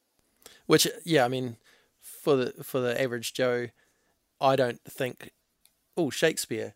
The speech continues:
here's a good chance to talk about disability," or, "Here's a good chance to talk about race." But actually, like you say, all of that stuff is present. Um, all of that stuff is good th-, to talk about, and that literature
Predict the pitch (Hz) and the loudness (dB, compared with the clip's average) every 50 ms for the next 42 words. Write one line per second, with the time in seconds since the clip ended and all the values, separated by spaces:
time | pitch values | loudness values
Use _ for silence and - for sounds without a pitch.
0 | _ _ _ _ - 170 165 139 135 - 135 120 - - 139 120 - - - - | _ _ _ _ 2 2 2 4 2 0 -2 -4 -2 -2 -2 -2 0 0 0 0
1 | - 135 123 120 113 - _ - 170 147 - 143 - 127 123 120 - - _ _ | 2 0 -2 -2 -4 -4 _ 4 6 6 6 4 4 4 4 2 0 -4 _ _
2 | - 131 - 135 123 147 151 151 117 110 110 113 110 135 139 123 127 120 135 123 | -2 -2 0 2 4 4 4 6 4 2 0 0 2 2 2 2 2 0 0 -2
3 | 120 - _ _ - - 143 131 131 - - 131 - 139 123 127 131 131 123 135 | -2 -8 _ _ -2 0 0 2 2 2 2 2 0 0 2 2 2 2 4 6
4 | 143 127 117 - - - - 147 139 131 120 - - 131 123 123 139 139 127 - | 4 4 4 2 0 2 4 4 4 4 4 2 0 -2 -2 0 0 0 0 2
5 | 131 - - 147 123 117 117 - - - _ _ _ _ _ _ _ _ _ _ | 2 2 4 4 2 0 -2 -4 -8 -12 _ _ _ _ _ _ _ _ _ _
6 | _ _ - 175 156 147 139 127 113 127 123 - - - 139 120 - 127 - - | _ _ 0 2 4 4 4 4 2 0 -2 -2 -2 -4 -4 -4 -4 -6 -6 -4
7 | - 123 123 120 123 120 113 - - - - - _ _ _ _ _ _ _ _ | -4 -4 -4 -4 -4 -6 -6 -8 -12 -16 -18 -20 _ _ _ _ _ _ _ _
8 | _ - 127 123 117 120 - - 143 139 135 131 113 123 120 - - - - 135 | _ -8 -8 -6 -8 -6 -2 2 4 4 4 4 2 -2 -2 0 0 0 0 0
9 | 123 113 - - - - - 147 135 127 120 117 - - - - 143 - - 143 | -2 -4 -6 -10 -12 -2 0 2 2 2 4 4 4 4 4 2 -4 -2 2 2
10 | 139 131 123 - - - - - _ - - 123 - - 135 139 135 - - - | 2 2 0 -6 -12 -12 -16 -12 _ -6 -4 -2 0 0 0 0 0 -4 -6 -6
11 | - - 107 120 - - _ _ _ _ _ _ _ - 143 131 123 123 117 113 | -8 -4 -4 -6 -6 -8 _ _ _ _ _ _ _ -4 -2 -2 -2 0 4 4
12 | 151 131 139 139 139 - 139 120 - - 120 117 117 | 4 6 4 2 0 0 -2 -2 0 0 2 0 0